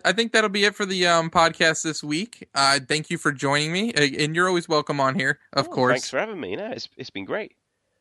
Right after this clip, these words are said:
Speaker 1: Yeah, sorry it was so short notice. I, you know, i-, if, if, you know, if you wanna know, everybody, I, I,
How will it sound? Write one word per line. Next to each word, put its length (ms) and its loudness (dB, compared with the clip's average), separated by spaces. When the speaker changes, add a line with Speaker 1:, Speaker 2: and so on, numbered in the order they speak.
Speaker 1:
Yeah, 180 4
sorry 240 4
it 40 2
was 120 0
so 140 2
short 280 0
notice. 380 0
I, 140 4
you 200 -2
know, 220 -4
i-, 20 4
if, 320 4
if, 240 -2
you 100 2
know, 100 6
if 60 -2
you 120 4
wanna 180 4
know, 140 6
everybody, 440 4
I, 220 4
I, 180 0